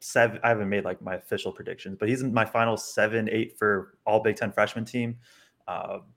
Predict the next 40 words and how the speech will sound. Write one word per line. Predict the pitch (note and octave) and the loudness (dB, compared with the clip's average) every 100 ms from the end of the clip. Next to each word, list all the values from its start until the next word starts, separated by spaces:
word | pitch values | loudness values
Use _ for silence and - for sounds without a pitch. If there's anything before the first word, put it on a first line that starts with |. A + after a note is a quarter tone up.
| - | -10
just, | C3+ C#3 - - | -4 -4 -6 -2
there's | A#2+ A#2 | -2 4
such | D3 E3+ | 4 4
a | C3+ | 0
smoothness | - G#2 G#2+ F#2 F2 - | -2 0 2 0 -4 -4
to | F#2+ | -4
this | F#2 | -2
game. | G2 F2 | -4 -4
You | F#2 | -2
mentioned, | G#2 G2+ G#2+ | 0 0 -2
like, | F#2+ | -2
the | G2 | -2
mid-range, | G2 F#2+ G2 G2 F#2+ | 0 0 0 -2 -2
just, | G2 - _ _ _ - | -6 -10 _ _ _ -10
like, | G#2 | -8
he | - G#2 | -6 -4
can | C#3+ | 0
just | C#3 C3+ | 0 0
kinda | - C3+ B2+ | 4 6 6
get | C3 C3+ | 2 2
to | D3 | 2
a | A#2 | 2
shot | - A#2 C3 | 4 6 6
whenever | B2 A2+ B2 B2+ | 4 4 4 4
in | |
high | B2 B2 | 4 2
school. | B2 - B2 A#2 A#2 - - _ _ | 0 0 2 2 -2 -20 -20 _ _
Um, | - - A2+ | -12 -12 -10
super | - C3+ C#3+ C3+ | -4 0 2 0
fluid | - C3 B2 G#2+ | 2 6 6 6
motion, | G#2 G#2+ - G#2+ G2+ | 4 2 0 -2 0
like, | F2 D#2+ - - | -4 -6 -12 -16
can | - G#2+ | -6 2
get | A#2+ | 6
off | A#2 - | 6 6
the | G#2+ | 0
release | G#2+ G#2 G2 | 0 -2 -4
super | - C3 A2+ | -4 -2 -4
quick. | - G#2 G2 - _ - - _ _ _ | 0 0 0 -4 _ -20 -20 _ _ _
Um, | - - - - | -10 -10 -12 -18